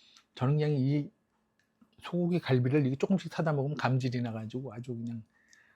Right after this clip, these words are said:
아주 차라리 안 먹는 게 낫지 막 그러면서 법회에 가가지고 그냥 다른 건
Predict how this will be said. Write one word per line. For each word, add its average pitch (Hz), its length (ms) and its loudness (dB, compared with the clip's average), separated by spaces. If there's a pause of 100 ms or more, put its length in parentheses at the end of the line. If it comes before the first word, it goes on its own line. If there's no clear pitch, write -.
(480)
아주 151 540 2
차라리 160 340 2
안 120 140 4
먹는 139 240 2
게 131 80 0
낫지 117 360 -6
막 117 120 -6
그러면서 107 600 -6 (1120)
법회에 135 360 2
가가지고 120 360 -2
그냥 143 220 -4 (100)
다른 254 260 4
건 208 120 6